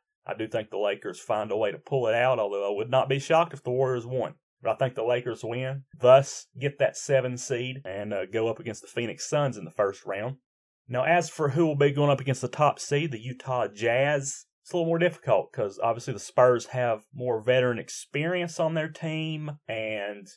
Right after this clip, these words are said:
they've got Greg Popovich, so it's hard to bet against them. I mean, they've been to the playoffs twenty-two consecutive years before last season.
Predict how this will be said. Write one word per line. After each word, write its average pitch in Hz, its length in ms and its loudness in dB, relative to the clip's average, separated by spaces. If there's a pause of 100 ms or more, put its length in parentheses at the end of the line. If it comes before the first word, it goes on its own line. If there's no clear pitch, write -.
they've 107 120 -14
got 113 200 -2
Greg 120 260 -2
Popovich, 139 1000 0 (160)
so - 140 -12
it's 123 100 -10
hard 143 180 2
to 131 60 0
bet 135 160 6
against 139 320 -4
them. 98 160 -4
I 95 60 0
mean, 104 120 -8
they've 107 180 -2
been 120 160 -6
to 113 100 -8
the 107 100 -6
playoffs 120 560 0
twenty-two 143 480 -6
consecutive 120 640 -6
years 131 260 -4
before 117 320 -4
last 113 340 0
season. 139 440 -4